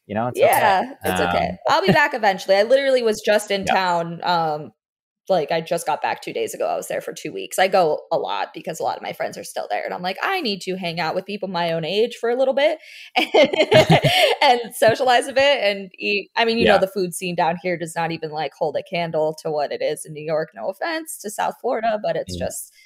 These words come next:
Speaker 2: as you and I
Speaker 1: <laughs>
Speaker 2: agreed on first thing, you know, that's the best food scene in the country, in our opinion.
Speaker 1: It
Speaker 2: So,
Speaker 1: sure
Speaker 2: yeah, I
Speaker 1: is.
Speaker 2: definitely miss it
Speaker 1: Mm-hmm.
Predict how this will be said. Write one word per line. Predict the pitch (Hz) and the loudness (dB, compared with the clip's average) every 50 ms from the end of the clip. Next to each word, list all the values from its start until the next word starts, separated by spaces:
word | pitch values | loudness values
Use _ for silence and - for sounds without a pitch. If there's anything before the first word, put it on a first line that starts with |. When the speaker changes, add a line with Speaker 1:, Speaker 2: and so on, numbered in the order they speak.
| _ _ - - _ _ - - | _ _ -20 -20 _ _ 0 2
Speaker 2:
as | 247 254 262 294 | 4 4 4 2
you | 285 | -2
and | 277 277 | 0 2
I | 269 269 262 | 4 4 4
Speaker 1:
<laughs> | |
Speaker 2:
agreed | 262 262 226 254 254 262 247 | 2 2 2 0 0 2 2
on | 247 247 247 247 247 247 | 2 2 2 2 0 0
first | 240 - 233 233 269 - - | 0 2 4 4 4 2 0
thing, | - 226 214 196 185 175 180 175 | 0 0 2 2 2 0 -2 -2
you | 180 175 | 0 0
know, | 170 165 165 165 | 0 0 0 0
that's | 165 175 170 165 - - - - - | 0 0 -2 -2 -4 -10 -12 -8 -4
the | 185 180 | -4 -4
best | 175 170 170 165 - - - - - | -2 -2 -4 -4 -6 -14 -18 -18 -12
food | - 180 170 160 165 - | -8 -6 -6 -6 -6 -10
scene | - - 170 160 156 160 156 160 | -10 -8 -8 -8 -8 -8 -10 -12
in | 156 | -14
the | 156 - | -16 -12
country, | - 165 147 151 - - 156 151 143 | -8 -8 -8 -8 -8 -10 -10 -8 -8
in | - - | -8 -10
our | - - | -10 -10
opinion. | - - - - - - - - - - - | -10 -12 -14 -16 -16 -16 -18 -18 -18 -16 -14
Speaker 1:
It | - | -10
Speaker 2:
So, | - - - - | -6 -4 -2 0
Speaker 1:
sure | - 101 | 0 2
Speaker 2:
yeah, | - - - | 2 2 0
I | 226 | 0
Speaker 1:
is. | - - | -2 -2
Speaker 2:
definitely | 180 170 - 175 170 160 151 | -4 -4 -4 -6 -10 -8 -6
miss | 110 110 107 104 104 | -4 -4 -4 -2 -2
it | |
Speaker 1:
Mm-hmm. | - 156 139 | -2 -2 -2